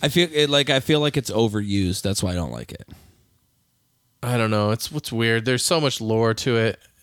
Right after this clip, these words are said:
Speaker 2: um, without, like, reading every single thing and, like, deciphering what they meant, 'cause it's like you're texting.
Speaker 1: Yeah,
Speaker 2: So
Speaker 1: and
Speaker 2: it's like
Speaker 1: sometimes text can be misread.
Speaker 2: I don't know. It just seems, it's weird. But he's getting a lot of shit for it, be-, uh, you know. But, I mean, he has that, like, perspective. But I guess if you, like,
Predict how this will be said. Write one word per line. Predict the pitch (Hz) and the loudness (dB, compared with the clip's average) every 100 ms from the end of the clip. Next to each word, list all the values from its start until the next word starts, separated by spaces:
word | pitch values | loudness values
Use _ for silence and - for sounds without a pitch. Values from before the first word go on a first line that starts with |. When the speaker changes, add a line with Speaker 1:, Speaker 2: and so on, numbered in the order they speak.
| - | -4
Speaker 2:
um, | 123 110 110 104 107 | 0 2 2 0 -4
without, | 110 117 123 117 | -4 -2 0 2
like, | 110 107 | 0 0
reading | 113 113 110 | -2 0 0
every | 104 104 107 | 0 0 -2
single | - 110 104 | -2 -4 -2
thing | 110 107 | -2 -2
and, | 107 | -2
like, | 101 98 - | -2 -2 -4
deciphering | 107 - 107 107 113 107 | -4 0 0 0 0 0
what | 107 104 | 0 0
they | 107 | -2
meant, | 104 104 - | 0 -2 -4
'cause | 113 110 | -6 -6
it's | 110 | -2
like | 135 110 | -2 -2
you're | 113 | -6
texting. | - 104 - 113 98 98 - - - | -4 -6 -4 -4 -4 -6 -12 -8 2
Speaker 1:
Yeah, | 180 123 | 2 2
Speaker 2:
So | - 139 | 0 0
Speaker 1:
and | |
Speaker 2:
it's | 160 | 2
like | 202 | 2
Speaker 1:
sometimes | 202 214 202 | 2 2 0
text | - 185 - - | 0 0 0 -2
can | 175 | 0
be | 175 175 | 2 2
misread. | 175 - 185 110 - - _ _ _ | 0 0 0 0 -4 -18 _ _ _
Speaker 2:
I | 113 113 | -4 -2
don't | 110 | 0
know. | 107 107 - - | 0 -2 -2 -4
It | |
just | 139 156 | 0 0
seems, | - 147 127 | 2 2 0
it's | 139 139 | -2 -2
weird. | 127 123 117 - | 0 2 0 0
But | 139 | 0
he's | 180 190 | 2 2
getting | 190 | 2
a | 165 | 2
lot | 143 | 2
of | |
shit | - 151 | 0 -2
for | - 123 | 0 2
it, | 107 82 _ | 2 -2 _
be-, | - 113 - | -10 -10 -4
uh, | 113 104 104 107 | 0 2 2 2
you | 110 | 0
know. | 104 101 | 0 0
But, | 113 123 | 0 2
I | |
mean, | 127 127 | 2 2
he | 123 | 2
has | 123 120 | 2 2
that, | 117 | 0
like, | 110 104 - | 0 -2 -2
perspective. | 113 - 113 - 117 | -4 0 -2 -2 0
But | 131 | 2
I | 131 135 | 2 2
guess | 202 202 | 0 0
if | 170 156 | -2 2
you, | 135 | 2
like, | 127 113 | 4 2